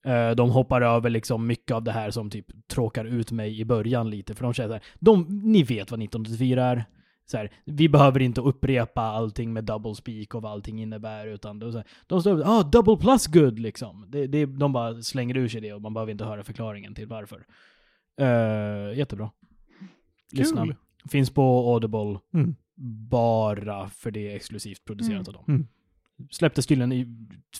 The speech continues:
Speaker 1: fjärde april tjugotjugofyra. Den var jätteny.
Speaker 3: Mm.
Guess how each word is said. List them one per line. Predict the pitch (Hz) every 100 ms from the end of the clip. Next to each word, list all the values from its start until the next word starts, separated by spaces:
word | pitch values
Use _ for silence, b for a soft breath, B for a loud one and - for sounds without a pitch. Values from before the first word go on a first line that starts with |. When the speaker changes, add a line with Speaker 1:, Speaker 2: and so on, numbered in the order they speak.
| - -
Speaker 1:
fjärde | 170 113 123
april | 120 - 151 123
tjugotjugofyra. | 127 113 107 123 120 123
Den | 107
var | 135
jätteny. | 135 - 110 151
Speaker 3:
Mm. | 320